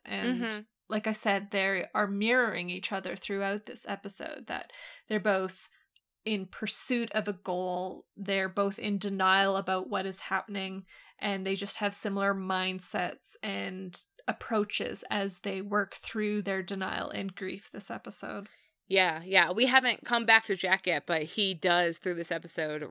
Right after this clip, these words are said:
Speaker 2: run the exact same track as Dean does.
Speaker 1: Yes.
Speaker 2: We,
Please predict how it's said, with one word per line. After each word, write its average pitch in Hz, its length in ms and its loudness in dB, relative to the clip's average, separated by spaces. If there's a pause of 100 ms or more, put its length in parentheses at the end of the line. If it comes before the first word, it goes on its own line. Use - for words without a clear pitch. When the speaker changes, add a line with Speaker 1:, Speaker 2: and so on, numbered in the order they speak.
(100)
Speaker 2:
run 165 260 0
the 160 100 -2
exact 151 420 -2
same 147 220 -6
track 143 440 0
as 139 280 -6
Dean 147 280 -8
does. - 480 -8 (320)
Speaker 1:
Yes. - 540 -8 (240)
Speaker 2:
We, 202 240 0